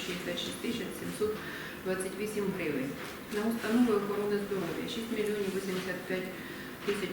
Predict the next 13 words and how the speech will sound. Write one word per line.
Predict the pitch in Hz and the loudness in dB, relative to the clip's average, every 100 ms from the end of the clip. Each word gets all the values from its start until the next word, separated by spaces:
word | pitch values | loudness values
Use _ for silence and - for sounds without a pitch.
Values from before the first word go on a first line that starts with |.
| - | -4
чотириста | - 180 185 175 170 | -2 -2 0 -2 0
сімдесят | 175 165 170 - | 0 -2 -2 -2
п'ять | 160 160 196 | -2 0 2
гривень. | 226 226 226 226 | 2 4 4 4
Культура | 208 202 226 208 | 2 2 4 4
і | 196 | 4
мистецтва — | 196 190 185 170 - 175 170 | 2 2 2 0 0 0 0
чотири | - 202 196 190 | 0 2 2 2
мільйони | 185 185 175 165 | 4 4 2 0
двісті | 185 - 175 | -2 -4 -4
дванадцять | 180 180 180 175 - | -2 0 0 -2 -4
сімсот | 180 170 170 170 | -4 -4 -4 -4
тридцять | - - - | -4 -4 -4